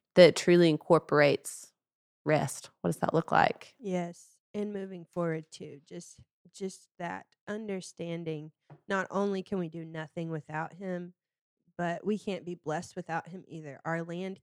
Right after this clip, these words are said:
Speaker 2: can't be blessed. Uh, um, in verse thirty-two of Leviticus twenty-six, I, He's the one, He said, "I'll make the land desolate for your enemies who settle in it. Uh, it will be appalled over it." Just,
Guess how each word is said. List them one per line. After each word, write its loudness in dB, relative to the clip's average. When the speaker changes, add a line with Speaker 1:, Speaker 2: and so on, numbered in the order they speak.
Speaker 2:
can't -6
be -14
blessed. -4
Uh, 0
um, 2
in 2
verse 0
thirty-two -2
of -6
Leviticus -2
twenty-six, -8
I, 4
He's 0
the 2
one, 2
He 0
said, 2
"I'll 4
make 0
the 2
land 0
desolate 0
for 2
your 2
enemies 0
who 0
settle -2
in -2
it. -4
Uh, 2
it 4
will 0
be 0
appalled -2
over 0
it." -4
Just, -2